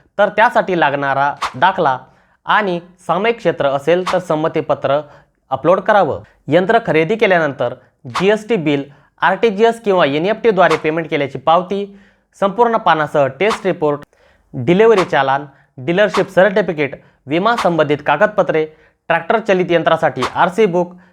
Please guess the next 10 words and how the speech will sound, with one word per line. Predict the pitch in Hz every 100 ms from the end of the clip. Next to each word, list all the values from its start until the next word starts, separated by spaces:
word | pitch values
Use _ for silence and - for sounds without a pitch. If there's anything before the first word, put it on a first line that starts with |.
| _
यंत्रासोबतचा | 131 175 202 190 156 147 147
फोटो | 135 190 196 185 180 - _ _
आणि | 180 240
हमीपत्र | 208 180 170 147 160
अपलोड | 156 143 160
करावं. | 220 208 156 92 -
स्थळ | - 190 226
पाहणी | 226 180 160
करतेवेळी | 151 165 175 196 160 139
शेतकऱ्याने | 160 175 196 170 147 135